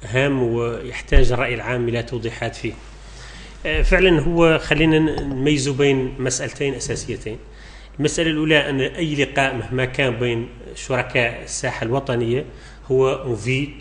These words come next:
وينبغي أن تكون هناك خيوط ولقاءات مستمرة. الجانب الثاني هو أن مشاكل موريتانيا التي تغرق فيها حاليًا لا يمكن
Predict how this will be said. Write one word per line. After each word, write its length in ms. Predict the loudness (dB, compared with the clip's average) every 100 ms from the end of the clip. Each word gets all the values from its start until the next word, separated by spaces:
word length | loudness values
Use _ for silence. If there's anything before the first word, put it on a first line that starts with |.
| -18 -12
وينبغي 760 | -8 -8 -2 -2 0 -2 -2 -4
أن 80 | -8
تكون 300 | -10 -4 -4
هناك 260 | -2 -4
خيوط 480 | -4 -2 0 -2 -6
ولقاءات 680 | -8 -8 -8 -6 -4 -4 -4
مستمرة. 500 | -6 -2 0 0 -4 -10 -20 -20 -20 -20 -20 -12
الجانب 320 | -2 4 4 2
الثاني 520 | 0 0 4 4 2
هو 220 | -2 -2
أن 280 | -2 -4 -4
مشاكل 380 | -4 -2 -2 -2
موريتانيا 480 | -2 -2 0 0
التي 400 | -2 -4 -6 -8 -8 -18 -20 -20 -20 -4
تغرق 340 | 0 2 0 0
فيها 200 | 0 0
حاليًا 500 | -2 -2 -2 -4 -6 -12 -20 -20 -20 -20 -14 -6
لا 220 | 2 4
يمكن 420 | 4 2 -2